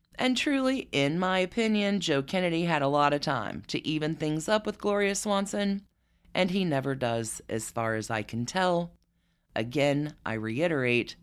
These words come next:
thanks for nothing, Joe. But perhaps another thanks for nothing here,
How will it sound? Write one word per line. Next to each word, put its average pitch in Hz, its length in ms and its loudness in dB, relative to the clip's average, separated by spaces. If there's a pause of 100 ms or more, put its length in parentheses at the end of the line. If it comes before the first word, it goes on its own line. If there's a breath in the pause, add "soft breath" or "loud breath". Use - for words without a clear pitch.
(140)
thanks 95 300 -6
for 113 140 -4
nothing, 98 380 -4
Joe. 131 460 0 (1080)
But 233 160 2
perhaps 247 400 2
another 170 460 4
thanks 151 280 0
for 147 140 -2
nothing 131 320 2
here, 117 420 0